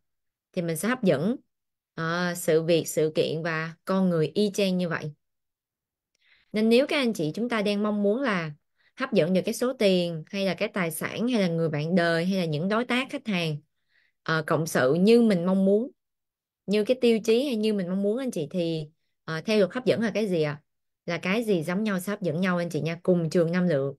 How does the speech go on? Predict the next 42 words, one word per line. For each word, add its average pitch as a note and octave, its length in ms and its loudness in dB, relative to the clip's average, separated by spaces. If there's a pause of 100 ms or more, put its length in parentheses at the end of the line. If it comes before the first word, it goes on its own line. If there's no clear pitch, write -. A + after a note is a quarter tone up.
cùng F3 220 0
trường E3+ 200 2
năng F3+ 120 0
lượng, D3+ 260 2
cùng E3 180 -4
tần D#3+ 160 -4
số F#3 200 0
mới A3 140 0
hấp A#3+ 120 -4
dẫn D#3 200 -2
nhau F#3 180 -2
được. D3 160 -2 (920)
Cho G#3 120 0
nên G#3 120 2
là G3 60 0
việc E3+ 160 0
của F#3+ 120 0
mình G3+ 180 0
anh G#3 160 -2
chị, F3 200 -4 (540)
ờ, E3 240 -4
chúng G#3 140 -4
ta A#3 160 0
cần E3+ 120 -4
phải D#3+ 460 -2
gia G3 380 0
tăng F#3+ 380 0
giá F#3 260 -2
trị E3 180 -2
bản D3 160 -6
thân F#3 140 -4
của F3+ 60 -2
mình F3 160 0
lên, D#3+ 200 -6 (800)
ờ, E3 120 -4
phát A#3+ 180 -2
triển E3+ 140 2
bản F#3+ 120 2
thân G3 140 -2
của F#3 80 -4
mình F3 160 -2
lên. D#3 180 -6